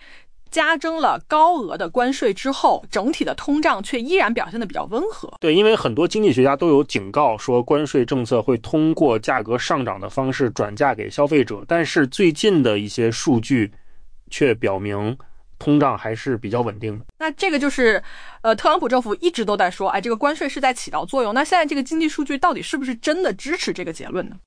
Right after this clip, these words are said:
Speaker 2: 其实现在有很多，呃，私营部门还有联邦的数据都已经表明了，就是那些受关税影响的商品的价格其实已经开始上涨了，只是整体的通胀数据还没有完全体现出来这些压力。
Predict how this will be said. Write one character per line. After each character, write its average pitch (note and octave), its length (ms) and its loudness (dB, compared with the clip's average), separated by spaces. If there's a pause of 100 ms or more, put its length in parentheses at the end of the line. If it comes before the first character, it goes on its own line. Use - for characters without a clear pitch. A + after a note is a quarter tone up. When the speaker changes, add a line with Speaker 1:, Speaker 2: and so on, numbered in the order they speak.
(120)
Speaker 2:
其 - 160 2
实 A3+ 120 2
现 A3 120 4
在 E3+ 100 4
有 C#3+ 120 4
很 G2+ 240 -6
多， C#3 420 4 (440)
呃， A2 520 -2
私 A3 200 -2
营 C3 140 4
部 D3 100 0
门 A2 280 0
还 B2+ 100 0
有 B2+ 100 4
联 A2 160 0
邦 D3+ 140 2
的 C#3 80 0
数 C#3+ 160 -2
据 B2+ 100 2
都 E3 160 4
已 D3 60 4
经 D#3+ 140 2
表 A2+ 160 2
明 G2 120 -8
了， A#2+ 240 0
就 B2+ 120 0
是 B2+ 100 -2
那 D3+ 160 4
些 D3+ 220 4
受 C#3+ 200 4
关 E3 220 2
税 D3+ 180 2
影 A2+ 240 0
响 B2 160 -2
的 G#2 80 -4
商 D3+ 240 -2
品 C#3+ 80 -2
的 G#2+ 120 -2
价 C3+ 160 0
格 C3 100 0
其 - 160 -8
实 E3+ 100 -2
已 C3+ 60 0
经 G#2+ 140 -6
开 D3+ 100 -2
始 C#3 60 4
上 D#3 160 0
涨 A#2+ 100 -4
了， - 160 -20 (680)
只 B2 160 0
是 D#3+ 180 2
整 C3+ 260 -2
体 A2+ 240 -8
的 G#2+ 140 -4
通 D#3+ 160 -2
胀 D3+ 160 2
数 D3 160 0
据 C#3+ 100 2
还 B2+ 140 0
没 D#3 100 2
有 D3 60 4
完 B2+ 160 0
全 D#3 100 -2
体 A#2+ 200 -6
现 C#3 180 0
出 D#3 160 0
来 A#2 140 2
这 C3+ 100 -4
些 C3 140 0
压 D3 180 0
力。 C#3 180 -2